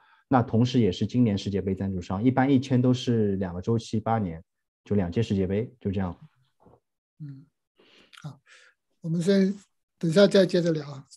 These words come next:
Speaker 2: 这样田队，田队先，先说。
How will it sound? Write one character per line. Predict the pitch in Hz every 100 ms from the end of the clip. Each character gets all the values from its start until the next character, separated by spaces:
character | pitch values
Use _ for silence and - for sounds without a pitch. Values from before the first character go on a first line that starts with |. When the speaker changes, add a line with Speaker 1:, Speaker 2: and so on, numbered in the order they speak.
| _
Speaker 2:
这 | 196
样 | 190
田 | - 185 180
队， | 214 170 160
田 | - 175
队 | 202 175
先， | 175 170 170 170 - -
先 | 170 160
说。 | 170 160